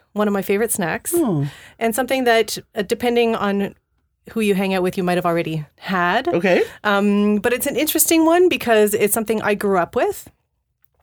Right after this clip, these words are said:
Speaker 1: And, uh, which is very common in, in a number of cultures. But in my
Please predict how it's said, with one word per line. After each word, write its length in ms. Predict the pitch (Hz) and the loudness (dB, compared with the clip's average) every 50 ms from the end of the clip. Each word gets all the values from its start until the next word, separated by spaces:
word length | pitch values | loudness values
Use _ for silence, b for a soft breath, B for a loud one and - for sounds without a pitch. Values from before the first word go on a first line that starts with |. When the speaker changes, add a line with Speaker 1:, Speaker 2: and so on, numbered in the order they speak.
| - - | -10 -6
Speaker 1:
And, 380 | 196 196 202 202 190 196 180 196 | -2 0 0 2 2 2 2 0
uh, 200 | 185 185 185 185 | 0 2 0 0
which 200 | 185 190 180 - | 0 0 0 -2
is 80 | 196 185 | -2 -2
very 220 | 175 185 185 180 | -2 -2 -2 -2
common 540 | - - - 202 185 190 185 185 185 185 190 | -4 -4 -2 -2 0 0 0 0 0 0 0
in, 260 | 151 175 175 175 175 | -2 -2 -2 -2 -2
in 160 | - 185 180 180 | -2 -2 -2 -2
a 60 | 175 | 0
number 260 | 175 180 185 185 180 | 0 0 0 0 -2
of 100 | 170 165 - | -2 -4 -4
cultures. 600 | - 196 190 185 - - 160 139 143 185 - - - B B B B B B B B B | -4 -4 -4 -4 -4 -4 -4 -4 -4 -4 -6 -6 -8 B B B B B B B B B
But 260 | - 196 190 190 190 - | -2 0 0 0 -2 -2
in 260 | - 208 196 202 202 | -2 0 0 2 2
my 500 | 196 190 190 190 190 190 190 190 196 180 | 2 2 2 0 2 2 2 2 2 0